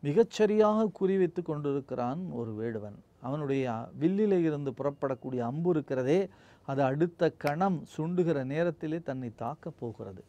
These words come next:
புறா நினைக்கிறது, அந்த பறவை நினைக்கிறது, "ஆஹா,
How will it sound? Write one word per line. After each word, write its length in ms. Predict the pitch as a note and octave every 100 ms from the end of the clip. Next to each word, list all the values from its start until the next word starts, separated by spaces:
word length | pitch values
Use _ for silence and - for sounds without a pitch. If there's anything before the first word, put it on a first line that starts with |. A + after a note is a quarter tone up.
| _
புறா 120 | C#3 C3+
நினைக்கிறது, 840 | C3+ B2+ C3+ F3 C#3+ A2 G2+ -
அந்த 180 | B2 B2
பறவை 400 | B2 C3 D#3+ C#3
நினைக்கிறது, 640 | B2 D3+ E3+ A2+ G#2+ G#2+ A2+
"ஆஹா, 480 | A2+ A2+ A2 C3+ E3+